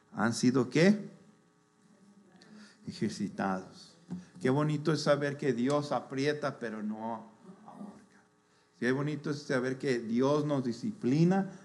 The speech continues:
pero no nos mata de una. Qué bonito es saber que nosotros podremos aprender la lección que Dios nos quiere enseñar para poder ayudar a alguien más.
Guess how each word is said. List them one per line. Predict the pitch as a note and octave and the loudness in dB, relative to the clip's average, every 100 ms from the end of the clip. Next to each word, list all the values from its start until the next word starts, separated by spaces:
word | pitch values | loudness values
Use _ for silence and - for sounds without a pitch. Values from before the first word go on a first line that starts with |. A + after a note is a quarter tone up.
| - | -6
pero | A2+ G#2+ | 2 4
no | G#2+ | 4
nos | A2+ A2 G#2 | 4 2 2
mata | G#2 A2+ A2+ G#2 | 2 2 -2 -4
de | G2 F#2+ | -2 0
una. | G2+ G2 G2 - - _ _ _ _ _ _ _ _ _ - | 2 0 -2 -8 -20 _ _ _ _ _ _ _ _ _ 0
Qué | B2+ | 4
bonito | C3 D3 D3 D3+ | 6 6 4 2
es | D3 | 2
saber | C#3 C3 C#3+ | 2 4 4
que | F3+ B2 - - | 4 4 2 -4
nosotros | A#2+ A2+ C3 C3 D3 C#3+ - - _ - - | -4 -2 -4 -2 -2 -4 -12 -20 _ -20 -8
podremos | A2+ A2+ B2 C#3+ D3+ D3 - - _ _ | -4 0 0 -2 -4 -8 -12 -18 _ _
aprender | G#2+ G#2+ A#2 A2+ A2+ C#3 D#3+ D#3 | -12 -10 -6 -4 0 2 2 0
la | D3 | -2
lección | B2 A2+ - - C3+ D3 D3+ - - - - | 0 -2 -6 -6 -2 -2 -4 -16 -20 -20 -16
que | - G2+ | -6 -4
Dios | A2 C3 F3 C#3 | 0 2 4 2
nos | B2 A2+ | 0 -2
quiere | - A2+ G#2 | -2 0 0
enseñar | G#2+ G#2+ G2 F#2+ F#2+ - - - | -2 -6 -8 -8 -10 -16 -20 -10
para | A2+ G2+ - | -6 -6 -6
poder | G#2+ A2 A2+ | -4 -2 -2
ayudar | A2 G2+ G2+ | -2 -4 -4
a | G2 G2 | -6 -8
alguien | G2 G2+ F#2 | -8 -8 -10
más. | F2 | -12